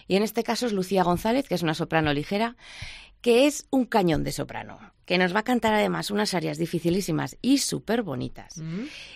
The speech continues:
Speaker 1: Y luego siempre traemos, pues, a un pianista maravilloso. En este caso es Cristina Presmanes, que es catedrática de repertorio en la Escuela Superior de Canto de Madrid, pero que además,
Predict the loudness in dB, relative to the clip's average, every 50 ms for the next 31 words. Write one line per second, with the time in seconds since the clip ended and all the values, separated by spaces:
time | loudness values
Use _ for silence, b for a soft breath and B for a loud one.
0 | B 6 8 10 10 10 10 8 6 4 -2 -4 _ _ _ -10 -4 -2 0 0
1 | 2 0 0 0 0 0 0 0 -2 -2 -4 -6 _ _ _ -2 -2 -2 -2 -4
2 | -2 -2 -2 0 0 -2 -2 -2 -4 -4 -6 -6 -6 -6 -10 -12 -14 -14 -16 -16
3 | -14 -12 -8 -6 -6 -6 -4 -6 -4 -4 -4 -4 -2 -2 -4 -4 -4 -8 -8 -8
4 | -4 -4 -2 -2 -2 -4 -6 -6 -2 -2 -2 0 -2 -4 -6 -6 -6 -6 -6 -4
5 | -6 -4 -4 -2 -4 -4 -4 -6 -8 -8 -4 -4 -4 -4 -6 -6 -8 -10 -10 -6
6 | -6 -4 -2 -2 -4 -4 B B B B B B B B B B 2 2 4 4
7 | 2 0 -2 -2 -2 -2 -2 -2 -2 -4 -4 -4 -4 -2 0 2 2 0 0 -2
8 | -4 -4 -2 -2 -4 -2 -2 -2 -2 -2 -2 -4 -2 -2 -2 -4 -2 -2 -2 -2
9 | -2 -2 -4 -4 -4 -2 -4 -6 -4 -2 0 2 4 4 4 2 0 -4